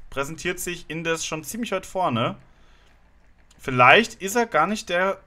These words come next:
Favorit oder der Kapitän für heute, aber wer sollte es dann sein aus der Katjuscha-Mannschaft? Vielleicht Gisalowski, weil es mir ein bisschen Angst machen würde, weil dann wäre das Finale ja dann doch ziemlich bergig und vielleicht doch nichts für Sprinter.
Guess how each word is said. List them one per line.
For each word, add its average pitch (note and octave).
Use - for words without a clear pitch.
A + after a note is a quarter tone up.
Favorit C3
oder B2+
der B2+
Kapitän B2
für C#3+
heute, D3+
aber C3
wer C3
sollte D3+
es C3+
dann A#3
sein A2
aus G2+
der G#2+
Katjuscha-Mannschaft? G2+
Vielleicht B2+
Gisalowski, C#3+
weil G2+
es -
mir B2+
ein B2+
bisschen C3+
Angst E3
machen B2
würde, G2+
weil G2
dann G#2+
wäre A#2+
das -
Finale D3
ja D#3
dann D3+
doch E3+
ziemlich G3
bergig F3+
und D3
vielleicht C#3+
doch -
nichts D3+
für C3
Sprinter. C3